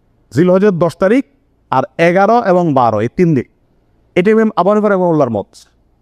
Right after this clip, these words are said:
এর বিপরীতে অনেক ওলামা একরামের মত হলো, কোরবানি এটা চার দিন পর্যন্ত করা যায়, কোরবানি ঈদের দিন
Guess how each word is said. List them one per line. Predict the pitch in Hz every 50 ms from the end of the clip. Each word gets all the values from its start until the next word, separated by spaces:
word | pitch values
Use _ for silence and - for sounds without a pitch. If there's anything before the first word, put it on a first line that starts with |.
| _ _
এর | - 180 233 233
বিপরীতে | 240 254 220 254 254 240 - 254
অনেক | 226 226 214 208
ওলামা | 208 214 226 233
একরামের | 254 - 247 240 247 226
মত | 208 208 170 202
হলো, | 233 247 269 311 370 392 - _ _ _ _ _ _ _ _ _
কোরবানি | - 208 208 208 208 214 214 226 254 277 320 370 - _ _ _ _ _ -
এটা | 156 143 170 156 - -
চার | 220 190 190 170
দিন | 220 240 220
পর্যন্ত | 208 208 175 156 180 170 147
করা | 143 - 131 107 107
যায়, | 87 90 76 - _ _ _ _ _ -
কোরবানি | - 180 180 185 180 170
ঈদের | 170 180 214 202
দিন | 190 247 262 294